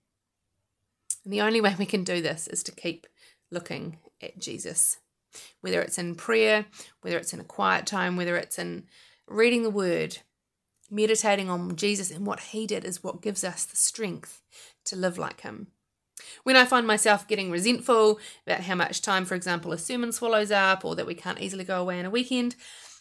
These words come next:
I just have to remind myself to look at Jesus, the King of the universe, who emptied himself of power and dignity, who allowed mere mortals to break him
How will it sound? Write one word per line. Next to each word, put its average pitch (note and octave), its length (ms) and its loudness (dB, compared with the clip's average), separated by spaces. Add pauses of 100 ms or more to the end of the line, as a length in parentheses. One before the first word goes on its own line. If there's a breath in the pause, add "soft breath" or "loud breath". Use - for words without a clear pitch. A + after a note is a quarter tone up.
(160 loud breath)
I A#3+ 60 -12
just - 240 -2
have A4+ 140 0
to F4+ 80 2
remind A3+ 300 6
myself G#3 340 2
to G#3+ 100 -6
look G3+ 100 -8
at - 120 -14
Jesus, F3 540 -8 (360)
the G#3+ 80 -16
King B3 380 -4
of A3 160 -6
the G#3 80 -6
universe, F#3 720 -6 (640)
who C4 140 -12 (200)
emptied B3+ 340 -8
himself F#3 600 -2
of F3+ 220 -14
power G3+ 500 -4 (640)
and F#3 160 -10
dignity, F#3 500 -8
who G#3+ 180 4
allowed A#3 380 6 (420 loud breath)
mere B3+ 400 2
mortals A3+ 640 0
to G3 100 -8
break G#3 400 -4
him D#3+ 380 -10